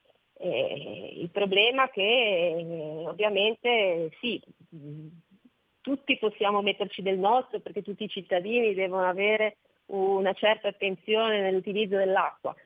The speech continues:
però sicuramente intervenire sulle strutture, perché comunque tante, tante strutture, tanti acquedotti sono vecchi, c'è una perdita di tanti milioni di metri cubi d'acqua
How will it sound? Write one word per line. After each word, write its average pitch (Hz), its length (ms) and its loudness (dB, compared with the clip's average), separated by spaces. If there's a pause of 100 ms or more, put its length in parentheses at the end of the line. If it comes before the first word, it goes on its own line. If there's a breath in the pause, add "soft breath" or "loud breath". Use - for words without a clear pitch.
(140 soft breath)
però - 260 2
sicuramente 220 560 2
intervenire 185 640 0
sulle 170 300 -4
strutture, 160 600 0
perché - 320 -6
comunque 165 720 -2
tante, 180 800 4
tante 175 300 -2
strutture, 175 380 -2
tanti 165 240 -4
acquedotti 170 400 -2
sono 160 200 -6
vecchi, 202 500 2
c'è 160 360 0
una 160 200 -2
perdita 160 1300 2
di 165 440 -2 (360)
tanti 208 400 4
milioni 175 400 2
di 175 80 -4
metri 170 280 -2
cubi 170 240 -2
d'acqua 226 520 2